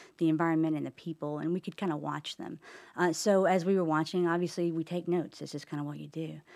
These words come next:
And when we came in, we introduced ourselves. We wanted to make sure folks were comfortable and they understood that we wanna keep as many of them as humanly possible. Uh, we wanna keep most of what's in place,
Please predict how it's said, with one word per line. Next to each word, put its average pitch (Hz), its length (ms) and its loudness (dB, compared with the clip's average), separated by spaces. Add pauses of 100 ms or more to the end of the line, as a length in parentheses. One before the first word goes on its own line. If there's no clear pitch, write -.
(240)
And 170 300 4
when 175 140 4
we 170 80 6
came 175 340 0
in, 196 240 0
we 196 220 0
introduced 180 500 0
ourselves. 165 540 -4
We 190 80 -2
wanted 175 220 2
to 175 60 2
make 165 200 0
sure 185 400 -6
folks - 240 0
were 170 80 -4
comfortable 196 640 -2
and 185 160 0
they 185 80 2
understood 185 480 -2
that 160 80 -2
we 180 80 -4
wanna 175 200 0
keep 185 280 -6
as 156 100 -4
many 175 220 2
of 160 60 0
them 170 160 -6
as - 80 -10
humanly 165 340 -4
possible. - 560 -12 (340)
Uh, 165 140 0
we 196 160 2
wanna 202 280 2
keep 240 360 -4 (680)
most 214 280 2
of 202 120 2
what's 180 220 0
in 156 140 0
place, - 380 -12